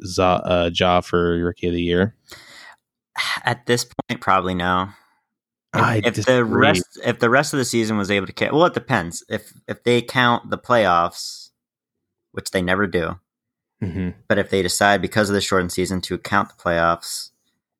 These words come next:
Speaker 2: then Zion has a chance, 'cause I think New Orleans is gonna end up getting into the playoffs.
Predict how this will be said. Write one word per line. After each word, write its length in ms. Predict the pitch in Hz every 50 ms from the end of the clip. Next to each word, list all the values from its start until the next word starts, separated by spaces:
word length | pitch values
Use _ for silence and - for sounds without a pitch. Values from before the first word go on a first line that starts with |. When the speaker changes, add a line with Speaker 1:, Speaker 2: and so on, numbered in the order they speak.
| _ _ _ _ _ _ _ _ _ -
Speaker 2:
then 180 | 101 95 92 87
Zion 340 | 90 85 85 85 85 82 85
has 160 | 87 85 80
a 60 | 76
chance, 320 | - - 90 90 87 - -
'cause 100 | - 92
I 80 | 87
think 320 | - - - 101 95 - - _ _ _ -
New 120 | 104 95 92
Orleans 360 | 90 87 87 - 87 82 -
is 80 | 82 80
gonna 220 | - 95 90 80
end 160 | 87 85 82
up 100 | 82 -
getting 240 | 92 87 82 82 82
into 220 | 82 82 - -
the 80 | 85 85
playoffs. 580 | - - 85 87 87 - - - - - -